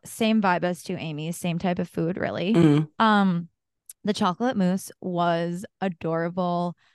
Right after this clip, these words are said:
Speaker 1: delicious, crazy. I loved it. And it came in this, like, really cute glass with just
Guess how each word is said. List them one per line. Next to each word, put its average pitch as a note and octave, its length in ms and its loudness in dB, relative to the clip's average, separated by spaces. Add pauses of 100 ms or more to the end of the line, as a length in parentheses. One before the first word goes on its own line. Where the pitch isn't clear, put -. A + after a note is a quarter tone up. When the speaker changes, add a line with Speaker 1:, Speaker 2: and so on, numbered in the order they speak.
(140)
Speaker 1:
delicious, E3 960 -4
crazy. - 680 -4
I F#3+ 80 2
loved F3+ 280 -4
it. G3 140 2
And G3+ 120 2
it G3+ 60 0
came G3 240 2
in G3+ 100 2
this, G3+ 180 0
like, G#3 200 -4
really F3 480 -2
cute F3 280 -4
glass F#3+ 340 2
with F#3+ 140 -10
just - 280 -10